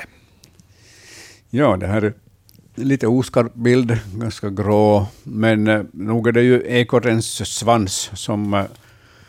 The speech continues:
eh, pekar mot, eh, kameran. Så det är nog en ekorre som är på det här matningsstället och plockar åt sig. Och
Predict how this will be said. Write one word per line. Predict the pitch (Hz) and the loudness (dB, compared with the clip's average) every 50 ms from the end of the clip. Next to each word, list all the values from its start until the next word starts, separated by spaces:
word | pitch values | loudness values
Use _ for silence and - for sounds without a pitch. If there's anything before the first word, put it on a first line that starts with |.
| _ _ _ _ - 104 | _ _ _ _ -6 -4
eh, | 101 101 101 101 98 98 98 98 92 - - - 87 98 104 - | -2 0 0 0 0 0 0 -2 -4 -6 -12 -14 -14 -14 -10 -4
pekar | - 120 110 107 101 - 113 101 | 0 2 2 2 2 2 0 0
mot, | 98 101 98 98 95 95 95 - 107 | 0 0 0 0 -2 -2 -4 -2 -2
eh, | 101 98 98 | -2 -2 -2
kameran. | 95 - 120 107 104 101 95 95 92 90 87 78 - - | -2 -2 0 0 2 2 0 0 -2 -4 -4 -8 -12 -14
Så | - - | -14 -10
det | 101 101 | -6 -6
är | 104 104 | -4 -2
nog | 104 104 113 110 | 0 -2 0 0
en | 113 113 110 | 0 0 0
ekorre | 107 107 101 117 110 98 104 | 0 0 0 0 -2 -2 -4
som | - - 107 101 98 | -4 -4 -4 -4 -4
är | 95 | -4
på | 98 - | -4 -6
det | 101 92 | -6 -4
här | 95 104 | -4 -2
matningsstället | 101 95 95 95 - 92 95 92 - - - 104 95 92 92 92 90 | -2 -2 -4 -4 -6 -6 -8 -8 -8 -8 -6 -4 -4 -2 -2 -2 -4
och | 90 87 - | -4 -6 -6
plockar | 104 98 - - 107 95 | -8 -6 -4 -4 -2 -2
åt | 95 92 90 - - | -2 -2 -4 -6 -8
sig. | - 98 92 90 90 | -6 -6 -4 -4 -4
Och | 90 - - | -6 -8 -10